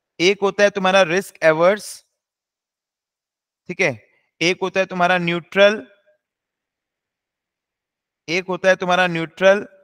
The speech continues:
और एक होता है तुम्हारा रिस्क टेकिंग, ठीक है ना?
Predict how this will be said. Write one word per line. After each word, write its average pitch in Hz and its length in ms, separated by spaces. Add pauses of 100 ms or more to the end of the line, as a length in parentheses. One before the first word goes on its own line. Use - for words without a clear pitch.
(340)
और 151 200
एक 180 180
होता 190 200
है 190 60
तुम्हारा 185 300
रिस्क 175 400
टेकिंग, 139 500 (1500)
ठीक 170 120
है 190 60
ना? 143 140